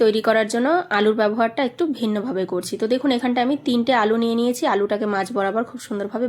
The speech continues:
বানিয়ে নিয়েছি, আর একটা টমেটো নিয়ে নিয়েছি। তো দেখুন এদিকে কিন্তু ওভেনের ওপর একটা কড়াই বসিয়ে দিয়েছি এবং এতে মোটামুটি হালকা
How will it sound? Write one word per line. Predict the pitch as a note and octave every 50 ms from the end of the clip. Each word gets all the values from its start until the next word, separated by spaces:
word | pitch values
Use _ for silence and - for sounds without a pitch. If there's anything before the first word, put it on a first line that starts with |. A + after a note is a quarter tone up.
| G#3+
বানিয়ে | G3+ F#3+ G3 G3 G#3 G#3
নিয়েছি, | A3 A#3 B3 B3 - C4+
আর | G3+ F#3+
একটা | - - C4+ -
টমেটো | A3+ G3 G3 F#3+ - F#3+ F#3
নিয়ে | F#3 F#3 F#3 F3+
নিয়েছি। | F3+ F3+ F3+ F3+ - G3+ G#3 - - - - - - - -
তো | - A3
দেখুন | A#3+ A#3+ C4+ C4
এদিকে | A#3+ A#3 A3+ A#3 A#3 B3
কিন্তু | B3 B3 C4 G#3+
ওভেনের | G3+ A3+ A3 A3 A3 A3
ওপর | A3+ A3 G#3+
একটা | G#3+ - A#3+ A#3 -
কড়াই | F#3+ G3 G3 G3+ G#3
বসিয়ে | A3 G#3+ - A#3+ A#3 A#3+
দিয়েছি | B3 B3+ A#3+ - - F#4+ G#4+ - - - - - _ -
এবং | B3 G#3 G#3 G#3
এতে | G#3+ G#3+ D#4 C4+
মোটামুটি | A3 G#3 G#3 G#3 A3 A#3 D4 B3+ B3+
হালকা | G#3+ G3 F#3 G#3+